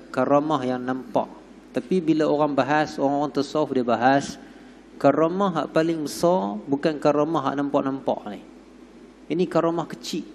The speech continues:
Ke-, keramat hak besar bukan keramat hak nampak-nampak ni. Keramat hak boleh jalan jauh, keramat hak kata sana ada, jumpa juga di sini.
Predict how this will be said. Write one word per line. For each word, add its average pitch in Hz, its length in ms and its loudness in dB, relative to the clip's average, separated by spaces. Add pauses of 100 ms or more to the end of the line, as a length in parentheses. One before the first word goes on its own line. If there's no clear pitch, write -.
(1600)
Ke-, 156 240 -2
keramat 175 400 2
hak 170 160 -2
besar 196 240 2
bukan 185 160 -2
keramat 185 400 2
hak 170 80 -4
nampak-nampak 185 460 -2 (100)
ni. 160 60 -8 (680)
Keramat 160 300 4 (100)
hak 156 80 0
boleh 156 240 4
jalan 156 400 2
jauh, 151 320 4
keramat 151 400 2
hak 147 160 0
kata 147 320 4
sana 160 480 2
ada, 175 160 4
jumpa 147 480 4
juga 135 160 4
di 143 80 0
sini. 156 480 2